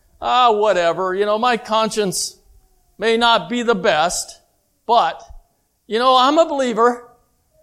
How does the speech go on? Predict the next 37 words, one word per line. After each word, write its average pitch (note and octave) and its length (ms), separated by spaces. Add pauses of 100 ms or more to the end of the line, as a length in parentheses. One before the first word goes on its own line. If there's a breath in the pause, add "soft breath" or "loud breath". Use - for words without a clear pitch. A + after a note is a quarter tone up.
(420)
I'm B3 200
a C#4+ 60
believer, B3 440
even C#4 240
though C4 160
it A#3+ 160
may B3 180
not A#3+ 260
be B3 80
the A3+ 120
best. F3+ 320
I A3 220
am A3+ 200
a A3 60
believer, G3 440
and F#3+ 80
I'm G#3 180
following G#3+ 420
Jesus." F3 640 (1400)
Well, G#3 100
the A3+ 40
Bible D4+ 400
says G#3 640
in G3+ 160
these A3 180
verses A#3 320
that G#3+ 160
I G#3 40
read A3 340
that G#3 100
having A#3 380
a G#3 100
good C4+ 580
conscience F#3+ 540
has G#3 220
a F3 200
direct F#3+ 680